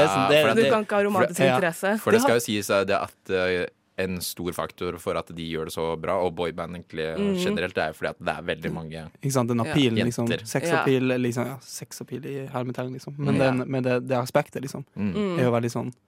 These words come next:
Speaker 3: Så du har sånn, og du får ikke noe eget sted å bo. Du bor sammen med gruppa du bor,
Speaker 1: Ikke sant?
Speaker 3: jobber med.
Speaker 2: Mm.
Speaker 1: Så folkehøyskole bare i seks år, liksom.
Speaker 3: Det er litt, det er
Speaker 2: Herregud,
Speaker 3: femten år.
Speaker 2: det må
Speaker 3: For
Speaker 2: jo
Speaker 3: hun,
Speaker 2: bare
Speaker 3: eh,
Speaker 2: gå for langt.
Speaker 3: jeg tror hun som tok selvmord, hun heter Sully, tror jeg kanskje begynte kanskje når hun var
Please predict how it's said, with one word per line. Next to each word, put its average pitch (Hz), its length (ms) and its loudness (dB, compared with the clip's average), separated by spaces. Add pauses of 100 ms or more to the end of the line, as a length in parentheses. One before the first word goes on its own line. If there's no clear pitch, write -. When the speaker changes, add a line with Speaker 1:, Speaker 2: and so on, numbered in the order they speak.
(480)
Speaker 3:
Så 233 80 -4
du 226 80 2
har 226 160 4
sånn, 214 320 -2
og 202 140 0
du - 20 0
får 202 160 0
ikke - 140 -2
noe 220 100 4
eget 165 240 0
sted 160 160 -6
å 160 80 -6
bo. 160 140 -4 (100)
Du 185 80 -4
bor 180 240 2
sammen 156 300 -8
med 160 80 -6
gruppa 165 260 -10
du 156 80 -8
bor, 156 220 -6
Speaker 1:
Ikke 143 100 -4
sant? 120 240 -2
Speaker 3:
jobber 165 300 -6
med. 175 160 -6 (180)
Speaker 2:
Mm. 101 220 -2 (200)
Speaker 1:
Så - 140 -6
folkehøyskole 185 640 2
bare 113 160 4
i 113 80 2
seks - 320 0
år, 135 160 2
liksom. - 220 -18 (100)
Speaker 3:
Det - 80 0
er 262 160 4
litt, 254 220 4
det - 20 2
er 226 160 0
Speaker 2:
Herregud, 226 320 2
Speaker 3:
femten 165 160 8
år. 226 160 10
Speaker 2:
det 220 240 8
må 185 80 4
Speaker 3:
For 240 220 4
Speaker 2:
jo 240 80 6
Speaker 3:
hun, - 20 6
Speaker 2:
bare 226 540 2
Speaker 3:
eh, - 80 -16 (160)
Speaker 2:
gå - 160 -6
for - 100 -10
langt. - 120 -14 (200)
Speaker 3:
jeg - 80 -14
tror 214 160 4
hun 196 80 0
som 202 100 -2
tok 185 300 -6
selvmord, 175 320 -2
hun 196 140 0
heter 180 100 -6
Sully, 175 400 -4
tror 202 160 -4
jeg 180 140 -2
kanskje 180 180 -4
begynte 165 540 -6 (960)
kanskje 190 180 -2
når 175 60 -4
hun 170 80 -4
var 175 100 -6